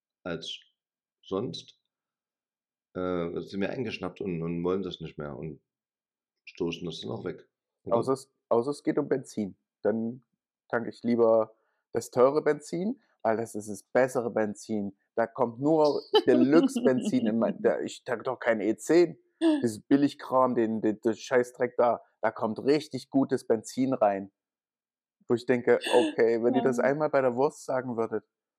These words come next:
Speaker 2: wirklich.
Speaker 1: Ja, vor allem, das geht in den Körper, ne?
Speaker 2: Ja.
Speaker 1: Aber
Speaker 3: <laughs> Ja.
Speaker 1: ich hab letztens von einem gelesen, der hat, der hat ge-,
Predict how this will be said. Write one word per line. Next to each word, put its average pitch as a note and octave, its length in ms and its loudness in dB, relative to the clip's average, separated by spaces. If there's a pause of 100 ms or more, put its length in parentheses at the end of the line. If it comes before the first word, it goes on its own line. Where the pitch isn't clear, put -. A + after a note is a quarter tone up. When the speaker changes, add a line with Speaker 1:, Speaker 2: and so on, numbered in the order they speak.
Speaker 2:
wirklich. A#2 440 -2
Speaker 1:
Ja, C3 140 0 (180)
vor A2+ 100 -8
allem, F2+ 200 -2
das - 160 -6
geht G2+ 160 0
in F2+ 180 -8
den E2 120 -18
Körper, A2+ 300 0
ne? E2+ 260 -6 (220)
Speaker 2:
Ja. D#3+ 380 2 (680)
Speaker 1:
Aber - 420 2
Speaker 3:
<laughs> - 40 -14
Ja. F#3 120 2
Speaker 1:
ich F3+ 100 2
hab - 220 2
letztens - 520 0
von C#3+ 200 -4
einem C3+ 200 -4
gelesen, A#2+ 360 0
der G2+ 260 -2
hat, A2 200 -4
der G#2 100 0
hat - 180 -4
ge-, - 160 2